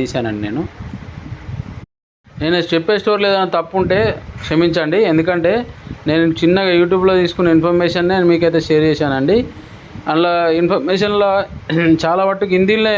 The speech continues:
అవైలబుల్ ఉందండి, తెలుగులో అవైలబుల్ లేదు. కాబట్టి నేనేమైనా తప్పుగా నాకు అర్థమై ఉంటే నేను ఆ విషయాన్ని మనం చెప్పలేకపోతాం కదా. ఒక్క మాటలో చెప్పాలంటే ఇది శివ మల్లన్న, శివ మల్లన్న దేవాలయం అండి. మన వేలాల మల్లన్న, గట్టు మల్లన్న, ఆ, ఓదెల మల్లన్న,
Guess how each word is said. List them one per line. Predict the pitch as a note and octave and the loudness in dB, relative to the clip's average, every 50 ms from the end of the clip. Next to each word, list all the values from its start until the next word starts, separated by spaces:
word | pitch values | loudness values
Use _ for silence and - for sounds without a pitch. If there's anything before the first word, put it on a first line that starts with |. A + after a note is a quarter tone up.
| F#3+ F3+ | 0 0
అవైలబుల్ | F3+ F#3 F#3 F#3 F3 D#3+ D#3 | 0 2 2 2 2 2 0
ఉందండి, | C#3+ C3+ B2 A#2+ - E3 | 0 0 -2 -2 0 0
తెలుగులో | E3+ F#3 G3 G3+ F#3+ F3 E3 | 2 2 4 4 2 2 2
అవైలబుల్ | E3+ F3+ F#3 F#3 E3+ D3+ C#3+ D3+ D#3+ | 2 2 2 0 0 2 2 2 2
లేదు. | D#3 C#3 A#2 - - - - - - - - - - - | 2 0 -2 -4 -6 -6 -6 -8 -12 -10 -8 -8 -4 -2
కాబట్టి | - D3+ D#3+ F3 F#3 F3 G3 F#3 | -2 0 0 0 0 0 0 2
నేనేమైనా | F3+ F3+ F3 F3 F3 E3+ E3+ D#3+ D#3+ | 2 2 2 0 0 0 0 0 -2
తప్పుగా | D#3+ D#3+ - F#3+ F#3+ F#3+ F#3 F#3 F3+ F3 E3+ E3 E3 | -2 -2 -2 0 0 0 0 0 0 0 0 0 0
నాకు | E3 D3+ D#3 | 0 0 0
అర్థమై | D#3 D#3+ F3 F3+ F3+ F3+ F3 F3 | 0 0 0 0 0 0 0 0
ఉంటే | E3+ F#3 F#3 | 0 0 0
నేను | F3 E3+ E3 E3 E3 E3 D#3+ D#3 | 2 2 2 4 4 4 2 2
ఆ | D3+ D3+ D3+ | 0 0 0
విషయాన్ని | D3 D3 F3+ F3 F3 F3 E3+ E3 | -2 0 -2 -2 0 0 0 2
మనం | E3 E3 D#3+ D#3 D3 - - - | 2 2 0 0 -4 -6 -6 -6
చెప్పలేకపోతాం | E3+ D3+ D3 F3+ F3 E3+ D#3+ D#3+ D#3 D#3 D#3 D3 C#3 C#3 | -6 -4 -2 0 0 0 0 -2 -2 -2 -2 -2 0 0
కదా. | C#3 D3+ F#3+ A3+ A#3 A3+ - _ _ _ _ _ _ _ _ - E3+ E3+ E3+ | 0 0 0 -2 -6 -10 -16 _ _ _ _ _ _ _ _ -14 -12 -10 -8
ఒక్క | D3+ - G#3 G3 F#3+ | -4 -2 0 2 2
మాటలో | F#3 F#3+ G3 A3 G#3+ G#3 | 2 2 2 2 2 2
చెప్పాలంటే | G#3 G3 G3+ G#3 G3+ G3 G3 F#3+ G3+ | 0 0 0 0 2 2 2 2 2
ఇది | G3 G#3 G3 - | 2 0 0 2
శివ | G3 F3+ F#3 F#3 E3+ | 2 4 4 4 4
మల్లన్న, | E3 E3+ F3+ F#3+ F#3+ F#3+ F#3 | 4 2 2 2 2 2 2
శివ | E3 - F#3 F#3 F#3 F#3+ | 0 2 2 2 2 4
మల్లన్న | F#3+ F#3+ F#3+ F#3 F3+ F3 D#3+ D#3+ | 4 2 2 2 2 0 2 2
దేవాలయం | E3 E3 E3 D#3+ D#3 D3+ D3 C#3+ C#3+ C#3+ | 2 4 4 2 2 2 0 0 0 2
అండి. | D3 D#3+ G#3+ B3 A#3+ - - - - - - - - | 2 2 2 0 -2 -4 -10 -16 -18 -20 -12 -6 -2
మన | D3 D3+ D3+ D#3 | 0 2 2 2
వేలాల | D#3+ E3+ E3 E3 E3 | 2 2 2 2 2
మల్లన్న, | D#3+ D#3 D#3 D#3 D#3 D#3 D#3 D#3+ D#3+ D3+ C#3 | 2 2 2 2 2 2 2 2 2 2 0
గట్టు | D3+ D3 - E3 D#3+ | -2 0 2 2 2
మల్లన్న, | D#3 D#3 D#3 D#3 D3+ D3+ D3+ D3+ D3+ D#3 D#3 - - - - - - - - - | 4 4 2 2 2 2 2 2 0 -2 -4 -8 -14 -20 -20 -20 -20 -16 -8 -4
ఆ, | C#3 C3+ C#3 C#3 C#3+ D3+ | -2 -2 0 2 2 2
ఓదెల | D#3+ E3+ E3 E3 D#3+ D#3+ | 2 2 2 2 4 4
మల్లన్న, | D#3+ D#3 D#3 D#3 D3+ D3+ D3+ D3+ | 4 4 4 4 4 4 4 2